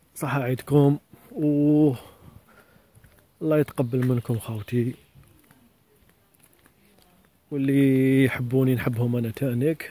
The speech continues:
بزاف ناس بعثوا لي في لي كومونتير قالوا لي كم-، قالوا لي كملنا الج-، الجزء الثالث، وكاين اللي يقول لي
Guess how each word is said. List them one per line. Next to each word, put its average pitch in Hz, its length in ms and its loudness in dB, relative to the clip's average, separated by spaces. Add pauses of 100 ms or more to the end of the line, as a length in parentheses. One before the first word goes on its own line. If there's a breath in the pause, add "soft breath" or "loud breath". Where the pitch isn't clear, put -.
(140)
بزاف 120 320 -6
ناس 120 260 -4
بعثوا 110 260 -6
لي 123 120 -2
في 110 80 -6
لي 123 100 2
كومونتير 123 640 0
قالوا 131 320 -4
لي 127 120 -2
كم-، 123 240 -8 (560 loud breath)
قالوا 165 200 2
لي 147 120 2
كملنا 131 560 0
الج-، 131 360 -6 (100)
الجزء 120 280 -8
الثالث، 131 760 0
وكاين 127 360 -4
اللي 131 100 0
يقول 127 200 -4
لي 120 220 -2